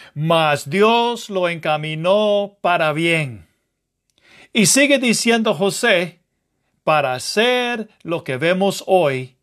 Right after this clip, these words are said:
para mantener en vida a mucho pueblo". Querido oyente, yo no sé cuál es su situación en este momento, pero hay algo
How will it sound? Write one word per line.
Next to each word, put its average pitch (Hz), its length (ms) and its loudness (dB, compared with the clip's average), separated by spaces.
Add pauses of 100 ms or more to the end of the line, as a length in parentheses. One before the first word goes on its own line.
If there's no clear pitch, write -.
(340)
para 147 220 2
mantener 139 880 -2
en 170 240 -4
vida 127 480 -4 (340)
a 127 180 -4
mucho 147 640 -4 (140)
pueblo". 107 580 -4 (1500)
Querido 151 440 0
oyente, 139 640 -4 (800)
yo 160 180 2
no 202 140 0
sé 180 200 -4
cuál 151 300 0
es 165 160 -4
su 151 140 -10
situación 139 720 -8
en 120 140 -8
este 135 240 -6
momento, 117 640 -8 (600)
pero 143 300 4
hay 139 140 2
algo 180 560 0